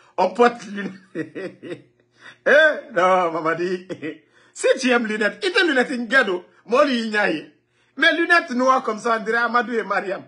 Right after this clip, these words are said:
<laughs> Oh là là. <laughs> Regardez l'autre guignol. <laughs> Et regardez Amara le guignol. Oji Famato. <laughs>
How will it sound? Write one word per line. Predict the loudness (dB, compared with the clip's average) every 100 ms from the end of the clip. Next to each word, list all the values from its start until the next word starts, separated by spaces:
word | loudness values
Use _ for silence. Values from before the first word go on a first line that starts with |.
| _
<laughs> | -18 -18 -20 -20 _ -20 _ _ -18 -18 -20 _ -20 _ _ _ _ -20 -20 -20 _ _ _ 0
Oh | 2 4 4
là | 2
là. | 4 4 4 2 0 0 0 -2
<laughs> | _ _ _
Regardez | 2 6 6 6 4
l'autre | 4 2
guignol. | -2 -4 2 2 0
<laughs> | -6 -8 -8 -10 -10 -10 -16 -14 -14 -14 _ -16 -16 _ _ _ _ _ _ -16 -16 _ _ _ -20 -18 -2 2
Et |
regardez | 4 4 4 4 4
Amara | 2 4 4
le | 4 0
guignol. | -4 -2 0 0 -4 -12 _ _ _
Oji | 2 2 0
Famato. | -4 -2 0 -4 -8 _
<laughs> | -8